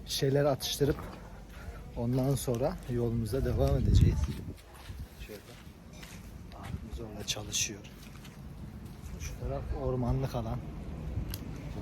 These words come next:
Biraz ilerleyelim. Yemek hazırlanana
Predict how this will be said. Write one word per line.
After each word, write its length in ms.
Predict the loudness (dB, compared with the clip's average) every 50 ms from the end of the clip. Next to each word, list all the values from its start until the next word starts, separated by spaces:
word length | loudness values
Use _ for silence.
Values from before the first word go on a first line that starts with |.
| -6 -6
Biraz 200 | -6 -6 -6 -6
ilerleyelim. 580 | -8 -8 -8 -6 -6 -6 -6 -6 -6 -6 -6 -8 -8 -10 -10 -10 -12 -12 -12 -10 -8 -8 -8 -8 -8 -10 -10 -10 -10 -8 -8 -10 -8 -10 -10 -8 -6 -4
Yemek 320 | -4 -2 -2 -2 -2 -2
hazırlanana 560 | -2 -2 -2 -4 -4 -4 -4 -4 -2 -2 -4